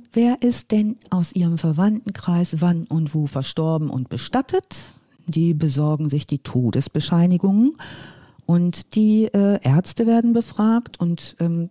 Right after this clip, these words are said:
dann stellen sie fest, ach, guck mal einer an, das sind ja überwiegend ältere Männer und sind immer eines natürlichen Todes gestorben.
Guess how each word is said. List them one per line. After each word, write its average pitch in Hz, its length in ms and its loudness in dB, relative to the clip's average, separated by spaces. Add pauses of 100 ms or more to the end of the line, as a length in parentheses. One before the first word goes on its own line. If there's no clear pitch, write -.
(120)
dann 165 320 -2
stellen 180 300 2
sie 165 80 0
fest, 208 280 -2
ach, 170 120 -4
guck - 200 -4
mal 165 120 2
einer 165 340 2
an, 214 160 4
das 214 160 2
sind 190 180 -2
ja 165 100 2
überwiegend 180 600 2
ältere 156 400 2
Männer 151 480 4
und 196 140 0
sind 175 200 0
immer 180 360 2
eines 175 360 2
natürlichen 190 800 0 (800)
Todes 190 720 0 (880)
gestorben. 135 800 -4